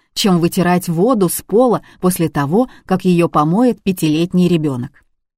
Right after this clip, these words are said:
А потом, когда он уснёт, ещё придётся перемывать тарелки, так как на них поначалу и жир останется,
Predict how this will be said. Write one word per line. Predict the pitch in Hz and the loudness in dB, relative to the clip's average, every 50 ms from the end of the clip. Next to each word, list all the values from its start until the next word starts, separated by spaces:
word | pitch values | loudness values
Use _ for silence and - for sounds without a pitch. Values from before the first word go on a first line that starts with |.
| _ | _
А | - 202 | -8 -6
потом, | 190 - 143 139 - 185 208 277 277 285 _ _ _ _ - | -4 -4 -6 -4 -2 -2 -2 0 -2 -4 _ _ _ _ -6
когда | - 202 160 151 170 160 | -4 -4 0 0 0 0
он | 156 156 | 0 -2
уснёт, | 156 - - - 151 160 196 254 269 - _ _ _ _ _ _ _ - | -2 -4 -4 -4 -2 -2 -2 -2 -4 -6 _ _ _ _ _ _ _ -6
ещё | - 202 208 - 359 359 | -4 -2 -2 0 -2 0
придётся | - 320 285 208 226 277 302 - - 294 | 2 2 2 4 2 0 0 0 -2 -2
перемывать | - - 247 233 214 208 190 180 180 226 269 190 - | 2 2 2 4 4 2 2 2 2 0 0 0 0
тарелки, | - 269 262 190 156 151 151 160 165 - - 160 143 143 - _ _ _ _ _ | 2 2 2 2 0 -2 -2 -2 -4 -6 -8 -12 -12 -12 -14 _ _ _ _ _
так | - 226 220 220 | -2 -2 -2 -2
как | - 220 185 185 | -2 -4 -2 0
на | 185 175 170 | 0 0 2
них | 196 247 302 302 - - - | 2 2 2 0 -2 -12 -8
поначалу | - 165 165 170 180 - 349 403 339 208 | -6 -4 -4 -4 -2 -2 0 2 2 2
и | 165 160 | 2 0
жир | 156 147 180 254 320 320 | 0 0 2 2 2 4
останется, | 262 247 247 - - 247 240 233 226 220 226 - - 196 | 2 0 0 0 0 0 0 2 0 -2 -4 -6 -10 -10